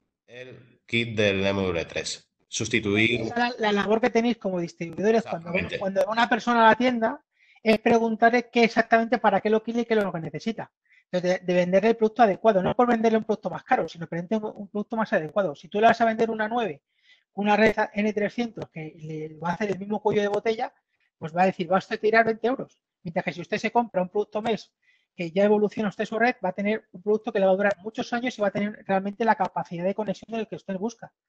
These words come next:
Speaker 2: de cobertura y de capacidad de, de conexión. Pero claro, a, a esa no lo podemos hacer nosotros uno a uno con los clientes. Sí lo hacemos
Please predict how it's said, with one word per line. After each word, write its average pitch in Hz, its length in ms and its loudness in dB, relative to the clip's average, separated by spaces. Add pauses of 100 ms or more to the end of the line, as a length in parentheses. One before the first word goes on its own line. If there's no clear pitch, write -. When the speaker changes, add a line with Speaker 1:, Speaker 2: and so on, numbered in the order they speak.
(180)
Speaker 2:
de 156 140 -14
cobertura 208 560 0
y 208 80 -10
de 175 60 -6
capacidad - 380 -14
de, 190 120 -10
de 170 180 -10
conexión. 147 400 -16 (400)
Pero 170 140 0
claro, 190 260 4
a, 170 100 -12
a 180 40 -8
esa 220 240 -4
no 226 100 0
lo 240 100 2
podemos 214 220 0
hacer 196 140 -2
nosotros 202 380 -4
uno 208 220 0
a 185 60 2
uno 185 220 0
con 165 100 -6
los 156 120 -8
clientes. 190 500 -6
Sí 208 180 -4
lo 220 80 6
hacemos 254 600 -2